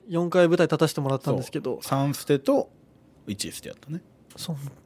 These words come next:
Speaker 1: 神保町いい街やな、あそこ。
Speaker 2: いい街やな、確かに。
Speaker 1: 本当に。
Speaker 2: 俺も思ったわ。
Speaker 1: もう本とカレーの街っつってたんかい？
Speaker 2: 言ってた。古本とって感じかな。
Speaker 1: でも俺もうめちゃくちゃ古本屋も巡って。
Speaker 2: 巡った。
Speaker 1: そう。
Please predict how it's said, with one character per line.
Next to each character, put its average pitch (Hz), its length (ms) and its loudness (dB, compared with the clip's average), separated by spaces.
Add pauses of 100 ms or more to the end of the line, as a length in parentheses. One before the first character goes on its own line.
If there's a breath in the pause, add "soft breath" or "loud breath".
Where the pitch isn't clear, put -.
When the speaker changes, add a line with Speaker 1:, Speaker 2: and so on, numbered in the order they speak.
(200)
Speaker 1:
神 196 400 0
保 208 240 4
町 196 320 4
い 190 220 6
い 208 60 6
街 208 380 4
や 175 120 6
な、 135 160 -2
あ 131 60 -4
そ - 200 -10
こ。 - 280 -10
Speaker 2:
い 254 200 8
い 254 40 10
街 214 260 8
や 214 140 8
な、 165 260 6
確 151 240 0
か 151 140 0
に。 120 80 -2
Speaker 1:
本 208 320 6
当 202 180 4
に。 190 320 6 (100)
Speaker 2:
俺 190 140 0
も 220 120 2
思 220 120 4
っ 220 100 -2
た - 120 4
わ。 190 240 -2
Speaker 1:
も 196 400 12
う - 20 10
本 302 420 10
と 226 320 12
カ 220 200 10
レ 214 160 12
ー - 20 10
の 220 80 10
街 208 300 6
っ 190 40 -4
つ - 100 -12
っ - 20 -16
て 165 100 -2
た 151 80 -2
ん 131 80 -8
か 143 80 -8
い？ 147 40 -2
Speaker 2:
言 151 100 2
っ - 20 -8
て 156 100 2
た。 98 200 0
古 240 320 2
本 233 340 -2
と 226 160 -4
っ - 20 -6
て - 280 -10
感 - 120 -10
じ - 80 -14
か - 80 -16
な。 175 120 -6
Speaker 1:
で 170 80 2
も 160 180 4
俺 160 120 6
も 156 160 2
う 151 40 2
め 156 140 6
ち - 180 2
ゃ 170 60 6
く - 160 -10
ち 208 100 2
ゃ - 20 4
古 185 240 2
本 185 140 4
屋 180 80 6
も 165 180 0
巡 156 300 2
っ - 20 -8
て。 147 360 4
Speaker 2:
巡 143 160 0
っ - 40 -16
た。 120 280 4
Speaker 1:
そ 139 440 2
う。 - 60 -20